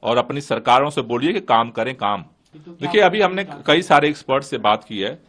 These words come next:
उसको लेकर के दो ओपिनियन है। उनका कहना है कि already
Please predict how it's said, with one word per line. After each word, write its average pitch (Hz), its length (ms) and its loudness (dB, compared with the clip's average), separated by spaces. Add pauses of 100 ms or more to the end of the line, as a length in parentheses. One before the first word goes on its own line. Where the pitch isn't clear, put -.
(380)
उसको 151 260 -4
लेकर 160 300 0
के 175 140 -6
दो 135 180 -2
ओपिनियन 110 380 -6
है। 85 60 -8
उनका 123 240 0
कहना 143 380 0
है 151 120 2
कि - 160 -8
already 156 720 4